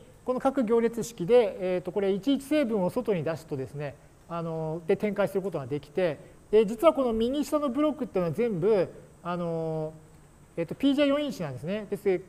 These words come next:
これ、一一成分を外に出すと、あの、Aのピージェーと、それから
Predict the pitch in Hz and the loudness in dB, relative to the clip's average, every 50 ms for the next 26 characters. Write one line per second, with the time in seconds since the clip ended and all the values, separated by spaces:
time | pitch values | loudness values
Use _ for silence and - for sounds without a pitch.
0 | - - - - - 240 240 240 233 214 202 202 - - - - 226 220 220 - | -16 -20 -8 -2 2 4 4 4 4 2 -2 -6 -10 -16 -14 -10 -8 -6 -6 -6
1 | - - 269 262 - - - 294 240 208 190 147 202 190 - 160 160 165 160 - | -4 -2 -2 -2 -2 0 -2 0 0 0 -2 -2 -2 -4 -4 -4 -4 -4 -2 2
2 | 285 285 226 - - - - - - - - 185 208 247 269 240 196 160 - - | 4 4 4 4 2 -6 -18 -20 -18 -14 -10 -4 0 2 2 2 2 0 -2 0
3 | 202 196 175 190 185 170 - - 269 254 220 - 185 180 165 - 170 165 160 156 | 0 2 2 2 2 2 2 4 4 4 4 2 0 -2 -2 -2 -2 0 0 0
4 | 151 165 - | -2 -2 -6